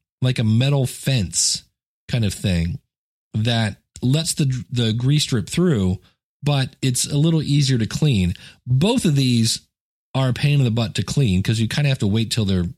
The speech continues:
obviously cold to heat them. And for whatever reason, grease, instead of just like, you know, you would think you, you dump it down the drain or whatever you're gonna do with your grease, it somehow makes these little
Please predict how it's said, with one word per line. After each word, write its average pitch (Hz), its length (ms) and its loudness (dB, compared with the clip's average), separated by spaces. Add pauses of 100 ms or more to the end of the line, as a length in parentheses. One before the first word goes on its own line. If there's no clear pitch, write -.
(120)
obviously 98 540 -2
cold 120 440 0 (500)
to 107 220 2
heat 143 240 0
them. 104 240 0
And 131 160 0
for 170 120 0
whatever 269 320 0
reason, 165 640 2 (920)
grease, 143 720 0 (420)
instead 165 380 2
of 180 140 2
just 156 260 0
like, 143 540 -2 (460)
you 160 100 2
know, 95 220 0
you 151 160 2
would 147 140 2
think 156 300 0
you, 101 220 0
you 98 240 -2 (600)
dump 120 220 -2
it 107 60 -2
down 104 160 -2
the 87 80 -2
drain 156 280 2
or 127 60 2
whatever 143 280 2
you're 139 60 2
gonna 123 120 2
do 131 120 2
with 117 100 2
your 104 100 0
grease, 127 340 0 (380)
it 170 100 0
somehow 208 680 2 (100)
makes 151 420 2
these 143 220 4
little 139 580 0